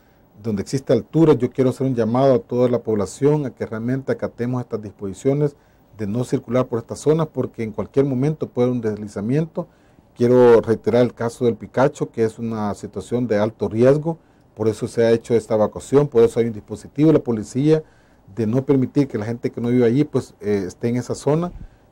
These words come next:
porque es una zona de alto riesgo, de tal forma que, eh, yo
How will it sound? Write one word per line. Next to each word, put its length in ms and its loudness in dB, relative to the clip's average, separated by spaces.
porque 680 2
es 180 -4
una 140 0
zona 260 -2
de 140 4
alto 240 0
riesgo, 340 2
de 60 -6
tal 160 -2
forma 320 2
que, 440 2
eh, 380 -4
yo 200 2